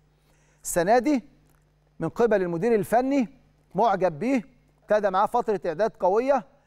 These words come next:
مع بداية الدوري بيشارك بصفة أساسية. آخر أهدافه كان فريقه خسران واحد صفر، نزل في الدقيقة خمسة وتمانين أمام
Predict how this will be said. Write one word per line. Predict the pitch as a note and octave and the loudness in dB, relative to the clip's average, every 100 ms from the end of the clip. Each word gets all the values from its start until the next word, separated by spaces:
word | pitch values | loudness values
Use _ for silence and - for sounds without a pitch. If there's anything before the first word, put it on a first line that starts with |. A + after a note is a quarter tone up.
| _ _ _ _ _ - | _ _ _ _ _ -6
مع | G3 C4+ B3+ | -2 0 0
بداية | G3 G3+ C#4 C#4 | -2 0 0 0
الدوري | A#3 F3+ C#4 D4+ D#4 A#3+ _ | -6 0 0 0 -6 -12 _
بيشارك | F3 G3 - A#3+ C#4 D4 G3+ | -10 -10 -2 2 4 2 -4
بصفة | - C4 B3+ G#3+ | -4 -2 0 -2
أساسية. | G3 F3+ G3+ C#3+ G#2 _ _ _ _ _ _ _ _ _ A#3 | -4 -4 -4 -4 -8 _ _ _ _ _ _ _ _ _ -2
آخر | D4 C4+ B3 | -2 0 0
أهدافه | F#3+ F3+ C#4+ - D#4 - _ _ _ | 0 0 -2 -2 -8 -10 _ _ _
كان | F#3 F3+ | -10 -6
فريقه | F#3 G#3 C4 G#3 C3+ _ _ _ _ _ | -4 -4 -4 -6 -8 _ _ _ _ _
خسران | - F3+ - A3+ A#3 | -6 -4 0 0 2
واحد | A#3+ G#3+ - | 0 -2 -2
صفر، | C4 C#4 F3+ | -2 -2 -6
نزل | G3 B3 A3 | -4 -2 -2
في | E3+ | -6
الدقيقة | G3 F3 B3+ | -4 0 0
خمسة | - C4+ A3+ | 0 -4 -4
وتمانين | A3 G#3 G3 G3+ C#4+ C#4+ - _ _ _ _ _ - | -6 -4 -6 -4 -4 -4 -8 _ _ _ _ _ -4
أمام | E3+ F#3 C4 C#4+ | 0 2 2 2